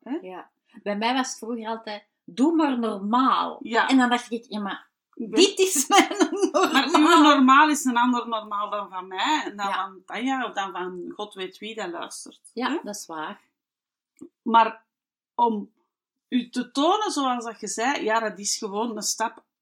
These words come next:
Speaker 1: uit uw comfortzone, hè?
Speaker 2: Ja, dat is
Speaker 1: En ik
Speaker 2: echt.
Speaker 1: en niemand zegt dat je ineens een grote sprong moet nemen uit je comfortzone. Je mag ook gewoon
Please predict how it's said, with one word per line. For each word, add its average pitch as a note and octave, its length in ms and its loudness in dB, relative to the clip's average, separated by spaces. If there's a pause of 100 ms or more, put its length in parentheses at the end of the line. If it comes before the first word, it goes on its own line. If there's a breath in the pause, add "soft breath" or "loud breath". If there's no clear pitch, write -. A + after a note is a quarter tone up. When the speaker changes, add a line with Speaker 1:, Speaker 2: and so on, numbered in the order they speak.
Speaker 1:
uit G3+ 260 -4
uw G#3 180 -10
comfortzone, A3+ 920 -8
hè? E4+ 40 -4 (240)
Speaker 2:
Ja, A3 240 -6 (480)
dat - 220 -12
is G3 180 -6
Speaker 1:
En F#3 60 -10
ik G#3 60 -10
Speaker 2:
echt. - 540 -20
Speaker 1:
en G#3 160 -6
niemand B3+ 380 4
zegt B3+ 140 -8
dat A3 200 -14
je G3+ 220 -10 (580)
ineens A3 500 -6 (540)
een G3 400 -8
grote A#3 340 -6
sprong C4 500 2
moet E4 180 4
nemen B3 260 -2
uit A3 160 -4
je G#3+ 120 -12
comfortzone. G3+ 640 -8
Je A3 80 -4
mag A3 240 -2
ook A3+ 160 -4
gewoon A#3 360 -6